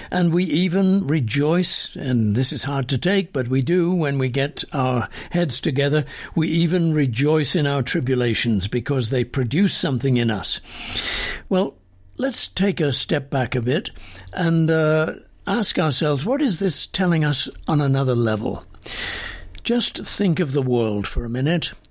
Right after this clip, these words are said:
That is the secular world, the non-religious world. Here are scientists sometimes pondering and thinking and wondering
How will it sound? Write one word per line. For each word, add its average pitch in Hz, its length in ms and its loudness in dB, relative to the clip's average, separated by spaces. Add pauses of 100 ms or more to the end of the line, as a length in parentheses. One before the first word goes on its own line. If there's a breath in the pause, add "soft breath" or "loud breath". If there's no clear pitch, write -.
(120)
That 151 220 0
is 143 260 0
the 123 340 2
secular 147 540 0
world, 127 480 2
the 110 220 0
non-religious 131 880 2
world. 135 360 2 (360 loud breath)
Here 208 260 0
are 170 60 2
scientists 151 880 0 (200 loud breath)
sometimes 147 800 0 (380 loud breath)
pondering 143 580 0
and 131 160 0
thinking 139 460 0
and 127 180 0
wondering 127 560 0